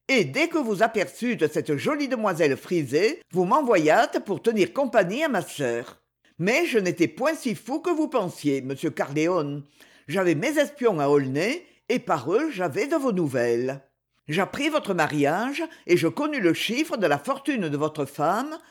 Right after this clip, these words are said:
mais je pris la résolution d'attendre et de faire tourner les choses à mon avantage. J'attendis trois ou quatre mois après votre mariage, puis alors, vous ayant prévenu de vous tenir sur vos gardes,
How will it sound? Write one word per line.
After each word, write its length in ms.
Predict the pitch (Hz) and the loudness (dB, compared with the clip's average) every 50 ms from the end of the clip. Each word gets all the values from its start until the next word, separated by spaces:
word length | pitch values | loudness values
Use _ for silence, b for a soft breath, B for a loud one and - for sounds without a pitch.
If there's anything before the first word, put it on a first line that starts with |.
| b b b b b | b b b b b
mais 160 | 160 190 202 | 2 2 4
je 120 | - 285 311 | 4 2 -2
pris 200 | 302 - 294 220 | -2 -2 -2 0
la 120 | - 127 | 0 2
résolution 600 | 123 208 269 247 277 262 220 196 143 - 156 131 | 2 0 2 2 0 -2 -2 -4 -2 -2 -2 0
d'attendre 680 | 139 147 180 180 - - 143 165 196 240 277 294 294 294 B B B B | 2 2 0 0 0 0 0 2 2 0 -2 -4 -6 -8 B B B B
et 120 | - 180 | 0 0
de 80 | 175 185 | 2 2
faire 320 | 180 - 196 143 147 147 | 2 0 0 0 0 -2
tourner 320 | - 277 302 302 294 254 185 | -2 -2 -2 0 0 2 2
les 100 | 156 156 | 2 0
choses 500 | - - - 175 226 269 311 320 294 214 | 0 -2 0 0 0 0 0 -2 -2 -2
à 60 | 175 | -2
mon 220 | 147 143 147 156 | 0 0 -2 -2
avantage. 840 | 226 285 262 220 165 147 - 143 117 120 113 113 123 127 113 123 143 139 - _ _ _ _ _ _ b b b b b b - | -4 -2 -2 -2 -4 -4 -4 -4 -2 -2 -2 -4 -6 -8 -10 -12 -12 -14 -16 _ _ _ _ _ _ b b b b b b -4
J'attendis 680 | - - 226 220 226 196 170 156 139 180 262 311 311 | 0 0 0 2 0 -2 -2 -2 -2 -2 -2 -2 -4
trois 240 | - - 311 311 269 | -2 -2 -2 0 0
ou 60 | 285 - | -2 0
quatre 320 | - 240 233 - 190 170 | 0 -2 0 0 -2 -2
mois 240 | 151 185 226 226 160 | 0 0 2 2 2
après 260 | 123 - - - 277 | 0 -2 -4 -6 -4
votre 240 | 240 202 - - 160 | -4 -4 -4 -4 -2
mariage, 680 | 147 147 143 139 147 135 131 147 175 226 262 277 269 302 302 B B B B B | -2 -2 -2 0 0 0 0 0 0 -2 -4 -6 -8 -10 -12 B B B B B
puis 240 | - 226 254 185 170 | -2 -2 2 4 4
alors, 440 | 160 151 139 139 180 233 294 - b b b b b | 4 4 4 2 2 2 0 -4 b b b b b
vous 160 | - 196 202 | -2 2 4
ayant 240 | 190 185 180 170 156 | 4 4 4 4 2
prévenu 560 | 151 - - 285 320 285 277 247 240 254 247 | 0 -2 -2 -2 0 0 0 0 0 -2 0
de 80 | 170 156 | 0 0
vous 140 | 139 143 139 | 0 -2 -2
tenir 340 | - 269 285 277 269 240 139 | -2 -2 -2 0 -2 -2 -2
sur 220 | - - 147 147 | -4 -6 -4 0
vos 100 | 143 143 | 0 0
gardes, 480 | 135 131 127 143 185 220 262 269 269 | 2 2 0 0 0 -2 -4 -4 -6